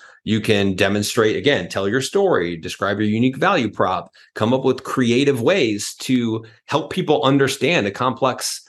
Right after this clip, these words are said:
situation or a scenario or a problem.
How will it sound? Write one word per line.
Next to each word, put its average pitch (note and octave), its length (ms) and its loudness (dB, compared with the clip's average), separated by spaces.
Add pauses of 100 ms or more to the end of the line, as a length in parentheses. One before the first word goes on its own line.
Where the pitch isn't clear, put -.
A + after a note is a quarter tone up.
(140)
situation C3+ 800 0
or G#2 260 2
a G2 180 2
scenario G#2+ 640 -2
or G2+ 300 0
a B2+ 80 2
problem. D#3 600 -2